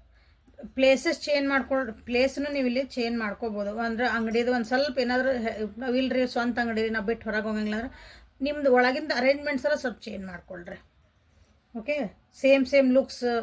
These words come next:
ಹ್ಮ್, ಅದನ್ನ ಚೇಂಜ್ ಮಾಡ್ಕೊಳ್ರಿ. ದುಡ್ಡು ಖರ್ಚು ಮಾ-, ಆಗ್ತೈತಿ ಇಲ್ಲಿ ಕೆಲವೊಬ್ರಿಗೆ, ಇಲ್ಲ ಅನ್ನಂಗಿಲ್ಲ. ದುಡ್ಡು ಖರ್ಚು ಮಾಡ್ಲೇಬೇಕು. ನೀವು ಕೂಡಿಟ್ಟಿದ್ದ ದುಡ್ಡನ್ನ ಸ್ವಲ್ಪ ಮಾಡಿಫೈ ಮಾಡ್ಕೊಳಕ್ಕೆ, ಅಪ್ಡೇಟ್ ಆಗಕ್ಕೆ ಅದನ್ನ ನೀವು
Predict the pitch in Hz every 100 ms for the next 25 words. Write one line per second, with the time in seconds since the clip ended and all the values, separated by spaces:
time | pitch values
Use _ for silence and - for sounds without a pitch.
0 | - _ _ _ _ _ _ - 320 349
1 | - 254 254 285 - 247 202 196 180 -
2 | 180 180 185 _ _ _ _ _ _ _
3 | _ _ _ _ _ _ _ - - -
4 | - - 311 - 294 262 262 262 247 254
5 | 269 240 214 190 214 202 185 202 233 330
6 | 254 254 233 226 214 262 285 208 269 -
7 | 262 254 233 233 269 262 254 240 226 226
8 | 262 262 262 247 220 240 247 233 269 -
9 | - - 247 269 240 226 247 254 254 240
10 | 214 233 220 220 208 240 240 214 220 240
11 | 233 233 233 269